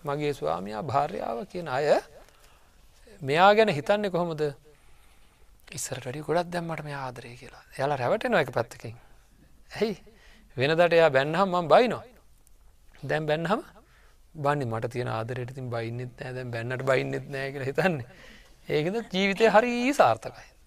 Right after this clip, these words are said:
හරිද? හැබැයි තමන්ගේ අතුලාන්තය තමයි දන්නේ මං ගලවලයි තියෙන්නේ.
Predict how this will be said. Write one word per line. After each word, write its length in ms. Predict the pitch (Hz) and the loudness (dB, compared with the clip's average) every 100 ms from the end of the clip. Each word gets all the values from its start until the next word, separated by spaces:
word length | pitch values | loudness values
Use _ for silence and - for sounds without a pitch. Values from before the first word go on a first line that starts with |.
| - - - | -20 -4 0
හරිද? 300 | - 254 - - - - - - - | 2 2 0 -6 -8 -20 -20 -12 -4
හැබැයි 380 | - 160 170 320 - - - - | 0 2 2 2 -2 -18 -20 -2
තමන්ගේ 400 | 127 165 254 277 | 4 6 6 6
අතුලාන්තය 460 | 247 233 202 180 156 | 6 10 10 8 4
තමයි 260 | 147 170 147 | 4 4 6
දන්නේ 420 | 147 160 139 - - - - | 6 4 -2 -6 -12 -18 -6
මං 180 | 170 202 | -4 0
ගලවලයි 440 | 185 202 196 254 | -2 0 -2 -4
තියෙන්නේ. 440 | 240 240 190 - | -6 -8 -10 -12